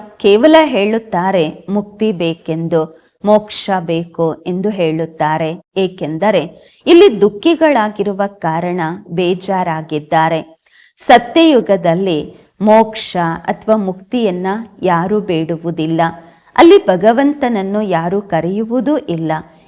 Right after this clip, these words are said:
ಇಲ್ಲಿ ದುಃಖಿಗಳಾಗಿರುವ ಕಾರಣ ಎಲ್ಲರೂ ಭಗವಂತನನ್ನು ಕರೆಯುತ್ತಾರೆ. ಭಕ್ತಿಯಿಂದ ಯಾರ ದುಃಖವೂ ದೂರ ಆಗುವುದಿಲ್ಲ.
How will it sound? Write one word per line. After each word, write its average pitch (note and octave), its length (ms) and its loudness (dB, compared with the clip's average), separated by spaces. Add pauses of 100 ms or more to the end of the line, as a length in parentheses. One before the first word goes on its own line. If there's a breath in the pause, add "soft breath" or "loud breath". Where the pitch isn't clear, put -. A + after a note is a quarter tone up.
(120)
ಇಲ್ಲಿ E4+ 320 6
ದುಃಖಿಗಳಾಗಿರುವ A3 1040 0
ಕಾರಣ F3+ 520 -4 (380 soft breath)
ಎಲ್ಲರೂ C#4 460 4
ಭಗವಂತನನ್ನು G3 960 -4
ಕರೆಯುತ್ತಾರೆ. E3 1080 -4 (160)
ಭಕ್ತಿಯಿಂದ G#3+ 760 2 (360)
ಯಾರ G3 320 4 (160)
ದುಃಖವೂ G3 560 -2
ದೂರ F3+ 200 0 (220)
ಆಗುವುದಿಲ್ಲ. E3 760 -4